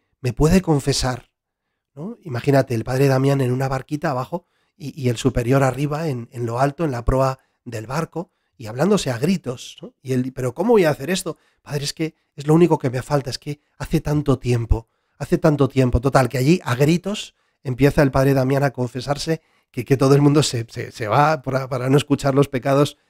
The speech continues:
que vete, vete tú a saber, pues casi no tendría pecados el bueno del padre Damián, claro. Pero como él era consciente de que necesitaba confesarse.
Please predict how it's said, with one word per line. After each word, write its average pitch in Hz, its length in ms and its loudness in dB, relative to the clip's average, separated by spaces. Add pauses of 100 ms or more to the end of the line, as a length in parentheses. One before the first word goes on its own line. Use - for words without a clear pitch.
(100)
que 117 100 -12
vete, 131 300 4
vete - 360 -8
tú 117 60 -6
a 110 60 -6
saber, 110 340 0
pues - 200 -18
casi 117 260 -10
no 127 120 -2
tendría 113 360 -6
pecados 120 480 -6 (340)
el 117 160 -6
bueno 120 280 0
del 101 180 -8
padre 104 260 -8
Damián, 104 420 -10
claro. 104 300 -12 (540)
Pero 135 300 6 (200)
como 160 240 2
él 175 80 2
era 175 200 2
consciente 135 760 -2 (460)
de 139 80 -4
que 127 160 2
necesitaba 135 800 -2
confesarse. 123 880 -2